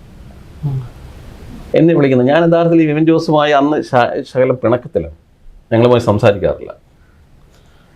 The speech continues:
Speaker 2: എന്നെ രാത്രി രണ്ട് മണിക്ക് വിളിച്ചു. ഞാൻ ഇവിടെ നിന്ന് രണ്ട് മണിക്ക് എൻ്റെ ബുള്ളറ്റിൽ, ഏകദേശം മൂന്നര മണിയായപ്പോൾ ഞാൻ ബുള്ളറ്റിൽ ഞാൻ നെയ്യാറ്റിൻകരയ്ക്ക് പോയി. അങ്ങനെ അന്ന്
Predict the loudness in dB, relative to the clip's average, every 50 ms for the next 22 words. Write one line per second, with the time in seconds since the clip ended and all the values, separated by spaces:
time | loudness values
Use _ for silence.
0 | _ -20 -20 -20 -12 -4 0 2 4 4 4 6 6 4 4 4 2 0 0 2
1 | 2 2 0 0 0 2 2 2 2 2 2 2 0 0 -2 -4 -4 -4 -6 -6
2 | -6 -4 -2 -2 0 0 2 0 2 2 2 2 2 2 2 0 0 2 2 2
3 | 2 4 2 2 0 0 0 0 0 0 -2 -4 -8 -8 -12 -20 _ _ _ -16
4 | -8 -2 0 2 4 4 2 2 0 0 2 2 2 4 4 2 2 0 -2 -2
5 | -2 -2 -4 -4 -4 -4 -4 -4 -4 -4 -2 0 0 0 0 0 -2 -4 -4 -2
6 | -2 -4 -4 -4 -6 -8 -12 -14 -14 -10 -6 -4 -2 -2 -2 -4 -4 -6 -6 -6
7 | -8 -10 -14 -16 -18 -20 -20 -20 -18 -16 -14 -14 -14 -16 -20 -20 -20 -20 -20 -20
8 | -20 -20 -20 -20 -20 -20 -20 -20 -20 -20 -20 -20 -20 -20 -20 -20 -20 -20 -20 -20
9 | -20 -20 -20 -20 -16 -4 0 2 4 4 4 4 2 2 0 0 0 0 0 0
10 | 0 0 0 0